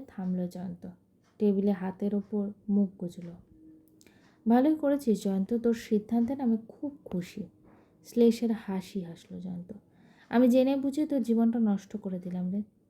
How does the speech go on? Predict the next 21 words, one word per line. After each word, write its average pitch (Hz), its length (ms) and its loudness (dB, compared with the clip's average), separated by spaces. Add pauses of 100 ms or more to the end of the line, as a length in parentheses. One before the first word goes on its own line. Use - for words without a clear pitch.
(140)
চোখের 202 340 -2
জল 196 180 -6
মুছে 196 420 -2
বলল 196 200 -2
জয়ন্ত। 196 360 -4 (460)
"আমার 254 240 2
মায়ের 277 240 2
স্বভাব 240 380 -2
আমি 247 200 4
জানতাম, 226 520 0
কিন্তু 233 220 0
তবুও 214 360 2
তোকে 220 280 -4
প্রপোজ 208 360 -6
করলাম, 220 340 0
সারা 196 280 -4
জীবন 208 280 2 (400)
একসাথে 226 500 -2
কাটানোর 214 420 0
প্রতিশ্রুতিও 180 680 -8
দিলাম।" 180 260 -8